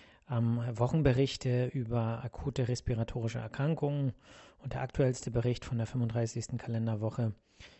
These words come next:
ähm, der sagt, dass die, ähm, Atemwegsinfekte angestiegen sind, dass auch die Corona-Fälle, also sars-cov-zwei Fälle angestiegen sind,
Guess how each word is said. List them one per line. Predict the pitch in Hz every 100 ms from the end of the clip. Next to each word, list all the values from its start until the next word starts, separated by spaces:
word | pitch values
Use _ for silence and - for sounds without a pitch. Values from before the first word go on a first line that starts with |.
| _ _ -
ähm, | 117 117 113
der | 123 113 117 - - _ _ -
sagt, | 120 120 143 - - - -
dass | 131 120 - -
die, | 123 127 123 113 - 139
ähm, | 165 120 117 113 113
Atemwegsinfekte | 131 - 123 117 127 - 120 - 123 -
angestiegen | 143 127 - 123
sind, | 110 147 202 196 - - - - -
dass | 139 -
auch | 131
die | -
Corona-Fälle, | 117 127 160 180 165 165 156
also | 131 117 120
sars-cov-zwei | 113 120 - - 120 - - 123 127 135 110
Fälle | - 131
angestiegen | 127 127 120 - 123 123
sind, | 120 120 117